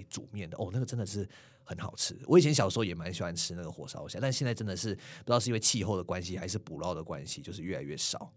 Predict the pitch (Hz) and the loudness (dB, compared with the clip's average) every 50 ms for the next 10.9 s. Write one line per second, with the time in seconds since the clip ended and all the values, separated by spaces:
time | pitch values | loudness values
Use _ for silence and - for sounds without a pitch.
0 | - - - 107 110 92 87 110 - - 104 - - 98 98 - 87 85 85 98 | -20 -6 -2 -2 0 0 -2 -4 -4 -4 -6 -6 -6 -6 -6 -6 -8 -6 -6 -6
1 | 90 85 - - - 85 87 85 - - - - - - - - - - - - | -6 -8 -8 -8 -8 -8 -8 -8 -10 -10 -12 -12 -14 -14 -16 -14 -10 -10 -8 -8
2 | - - - _ - - - - - - - _ - 82 69 73 87 101 101 95 | -10 -12 -18 _ -20 -20 -20 -20 -20 -20 -14 _ -8 -6 -6 -4 -4 -2 -2 0
3 | 101 98 - - 107 135 170 143 120 107 95 - - 90 - - 123 101 - 135 | 0 -2 2 4 8 10 10 10 10 8 4 0 -2 -4 2 4 4 6 6 4
4 | 107 92 78 104 107 95 - - 101 120 117 123 127 120 107 110 110 98 98 101 | 2 0 0 0 0 0 0 2 2 4 4 4 4 4 4 4 4 4 4 2
5 | - 101 95 90 92 101 87 82 80 - - - - - - 85 85 - - - | 2 -2 -4 -4 -4 -6 -6 -8 -12 -14 -14 -14 -14 -14 -14 -14 -16 -16 -16 -18
6 | - - - - - - 185 214 196 233 226 214 202 208 208 165 156 131 - - | -20 -20 -20 -18 0 4 4 8 10 10 10 10 8 6 6 6 6 6 8 8
7 | 151 143 147 151 151 - 107 92 - - - - - - - - - 95 101 107 | 8 8 8 6 4 2 -2 -4 -8 -12 -16 -20 -20 -20 -14 -4 -2 -2 2 4
8 | 123 131 123 117 107 87 - - - - - _ - 101 101 120 123 - - 120 | 6 8 8 8 6 4 0 -6 -20 -20 -10 _ -6 -4 -2 0 0 4 6 6
9 | 107 113 - - - - - - - - _ - - _ _ - - - _ 98 | 6 6 4 0 -2 -4 -8 -10 -14 -18 _ -20 -20 _ _ -20 -20 -14 _ -8
10 | 98 95 110 95 87 90 - 113 104 - - - - - - - - 80 | -6 -4 -4 -4 -4 -4 -4 -6 -6 -6 -8 -10 -10 -10 -10 -10 -10 -10